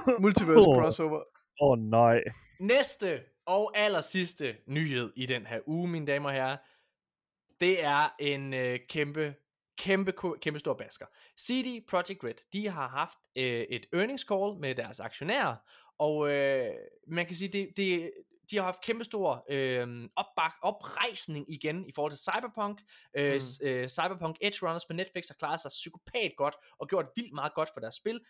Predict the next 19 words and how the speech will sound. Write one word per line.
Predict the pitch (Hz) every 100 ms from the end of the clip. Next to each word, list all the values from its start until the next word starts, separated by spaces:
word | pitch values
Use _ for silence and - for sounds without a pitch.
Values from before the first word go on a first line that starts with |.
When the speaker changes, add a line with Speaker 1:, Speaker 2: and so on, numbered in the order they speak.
| _
Speaker 3:
Det | -
samme | 135 165
har | 160 143
Witcher-serien. | 185 - 156 170 139 110 _ _ _
Og, | 156 156 156
øh, | 151 147
og, | 160 160
og | 156 151 180
de | 185
var | 190
jo |
lige | 190 226
nede | 214 208 240 254 -
efter | 190 - 160 139 -
Cyberpunk, | - 160 180 165 160 165 -
øh, | 139 127 127
tyve | 185 190
syvoghalvfjerds | 170 123 143 147 143 - _ -
release, | 117 151 254